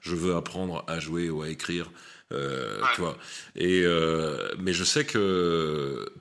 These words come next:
Speaker 1: pour, dans mon expérience, et, et c'est aussi dans ma perception personnelle du coup de, de cette chose-là,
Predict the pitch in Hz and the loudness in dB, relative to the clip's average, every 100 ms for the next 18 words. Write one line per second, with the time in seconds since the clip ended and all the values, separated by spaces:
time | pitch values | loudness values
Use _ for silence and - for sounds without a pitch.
0 | - 110 98 - 95 87 101 107 123 135 | -2 0 2 -2 -6 -4 0 2 2 0
1 | 110 120 110 117 127 135 - - 85 82 | 0 2 2 2 0 -2 -4 -8 -8 -4
2 | 92 92 - 85 - 87 - 101 87 85 | 0 0 0 -2 0 -2 -2 -2 -2 -4
3 | - - - - 65 76 87 87 80 78 | -8 -16 -20 -18 -12 -8 -4 -4 -6 -8
4 | 52 - - - 95 92 - - 87 82 | -14 -18 -6 -2 -2 -2 -6 -8 -8 -8
5 | 76 92 90 82 73 85 69 55 - - | -8 -6 -6 -8 -10 -12 -10 -12 -10 -10
6 | 80 95 | -8 -6